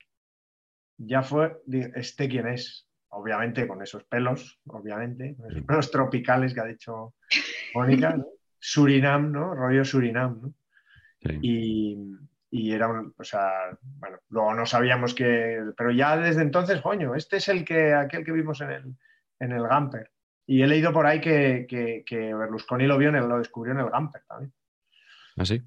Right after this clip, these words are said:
Speaker 1: ¿Mm? No
Speaker 2: Pues luego ganó allí la, una de las dos Copas de Europa, la ganó allí,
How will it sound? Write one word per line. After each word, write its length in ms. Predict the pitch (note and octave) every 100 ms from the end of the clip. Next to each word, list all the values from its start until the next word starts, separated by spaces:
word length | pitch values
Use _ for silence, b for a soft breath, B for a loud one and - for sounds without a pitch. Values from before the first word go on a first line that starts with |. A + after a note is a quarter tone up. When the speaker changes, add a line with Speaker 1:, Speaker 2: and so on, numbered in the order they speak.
| _ _ _ _ _
Speaker 1:
¿Mm? 100 | C#3 - _ _ _ _ _ _ _ _
No 180 | A#2+ -
Speaker 2:
Pues 100 | F2+
luego 160 | F#2
ganó 260 | G#2 A2 F#2+
allí 200 | F2 G2
la, 460 | F#2 E2 D#2+ D2 D2
una 180 | F2 F2+
de 60 |
las 140 | F2+ F2
dos 140 | F2
Copas 260 | - F2+ F2+
de 60 |
Europa, 220 | F2 F2+ A2
la 60 |
ganó 180 | F2+ D#2+
allí, 240 | D#2+ A#2